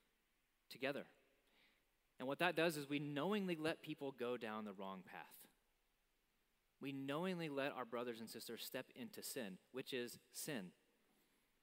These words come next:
Right? And when we talk about accountability, by the way, it's, it's church people. It's not unbelievers. They've not committed to follow the way of Jesus.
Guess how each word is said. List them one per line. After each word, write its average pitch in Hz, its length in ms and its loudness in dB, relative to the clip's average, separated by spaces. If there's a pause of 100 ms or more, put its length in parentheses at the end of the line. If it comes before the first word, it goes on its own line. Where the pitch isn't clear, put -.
(560)
Right? 135 120 0
And 139 80 -2
when 151 80 0
we - 20 2
talk 190 160 2
about 165 140 4
accountability, 131 460 0
by 113 140 0
the 110 100 0
way, 107 180 0
it's, - 280 -8
it's - 160 -8
church - 320 -6
people. 104 300 -4
It's - 140 -8
not 135 300 0
unbelievers. 110 640 -6
They've 127 180 -2
not 139 200 -2
committed 117 420 -2
to 110 80 -10
follow 110 320 0
the 104 80 -2
way 104 160 -2
of 98 80 -6
Jesus. 98 480 -10